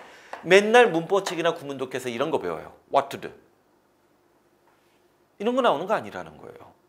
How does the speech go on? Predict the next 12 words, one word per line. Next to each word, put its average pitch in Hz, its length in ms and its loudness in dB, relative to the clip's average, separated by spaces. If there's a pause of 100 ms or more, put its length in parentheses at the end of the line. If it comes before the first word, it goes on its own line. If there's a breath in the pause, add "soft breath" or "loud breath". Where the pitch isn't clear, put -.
(360)
자, 160 160 4
여기 135 120 0
봐봐. 85 260 -8 (800 loud breath)
Which 226 220 2
out 160 180 8
of 123 160 -2
these? 113 400 -6 (480 loud breath)
이것들 233 540 10
중에서 165 380 2
뭘 151 320 8
해야 139 200 6
될지. - 420 -8